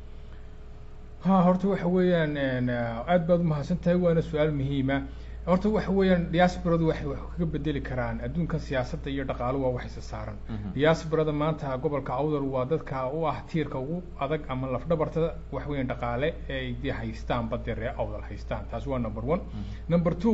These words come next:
Speaker 1: waxa weeyaan dadka diaspora-ha maanta dee waxay uga baahan yihiin gobolkii waa yar tahay inay dee u tagaan nastiimo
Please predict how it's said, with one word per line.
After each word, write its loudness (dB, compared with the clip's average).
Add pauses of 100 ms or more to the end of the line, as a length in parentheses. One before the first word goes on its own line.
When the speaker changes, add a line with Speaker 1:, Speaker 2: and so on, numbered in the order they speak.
Speaker 1:
waxa 0
weeyaan 4 (140)
dadka 0
diaspora-ha 2
maanta 0
dee -4
waxay -4
uga -4
baahan -2
yihiin -2
gobolkii -4
waa 0
yar 2
tahay -8
inay -2
dee -4
u -4
tagaan -2
nastiimo -2